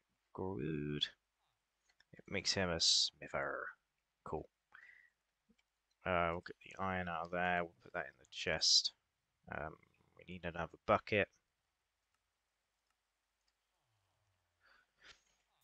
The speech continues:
of water. Let's go grab some more water. Let's make an unlimited water source. We got so much to do in today's episode. We gotta make some new farms. We gotta make sure I don't die.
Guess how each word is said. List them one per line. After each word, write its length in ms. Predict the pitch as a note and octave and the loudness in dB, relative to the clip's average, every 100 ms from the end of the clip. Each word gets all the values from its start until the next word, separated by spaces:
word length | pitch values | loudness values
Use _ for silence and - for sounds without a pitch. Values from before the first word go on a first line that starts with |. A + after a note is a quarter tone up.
| _ _ - | _ _ -14
of 100 | D#2 - - | -14 -16 -10
water. 500 | F2+ G#2+ - D#3+ D3 - | -6 0 4 4 2 -4
Let's 220 | A2+ F#2+ - | 0 4 6
go 240 | G#2+ G2 | 6 6
grab 220 | G2 G2 | 6 6
some 160 | - G2 | 4 0
more 220 | F#2+ F#2+ G#2 | -2 -2 0
water. 420 | A#2+ A2+ B2 A#2+ | 2 4 6 6
Let's 200 | A2+ - | 6 2
make 180 | F#2+ - | 0 -2
an 80 | F2 D#2+ | -8 -8
unlimited 460 | E2 F2 F2 - - | -4 -4 0 -2 0
water 260 | G2+ G2 - | 0 6 6
source. 420 | - G#2+ G2 - | 6 6 4 6
We 40 | |
got 140 | D#3 C3+ | 8 10
so 180 | - | 10
much 300 | G2+ F2 - | 6 4 2
to 100 | - | 2
do 140 | F2+ F2+ | 2 2
in 80 | F#2 | 2
today's 360 | - F#2+ F#2 | 4 4 4
episode. 640 | F#2+ - - G2 F#2+ F#2 - - _ _ | 4 8 8 8 6 4 0 -6 _ _
We 140 | - G2 | 4 4
gotta 140 | D#2+ | 6
make 180 | E2+ - | 2 0
some 180 | - D#2+ | -2 -4
new 100 | D#2+ D2+ - | -12 -10 0
farms. 540 | F2 E2+ E2+ E2+ - | 2 2 0 -2 -4
We 120 | - | -2
gotta 160 | D2 - | -4 -4
make 120 | D#2 | -2
sure 220 | - - D2 | -2 0 -2
I 40 | |
don't 100 | C#2+ _ _ _ _ _ _ - | -4 _ _ _ _ _ _ 0
die. 460 | D2+ D#2+ D#2+ D#2+ | 4 4 4 2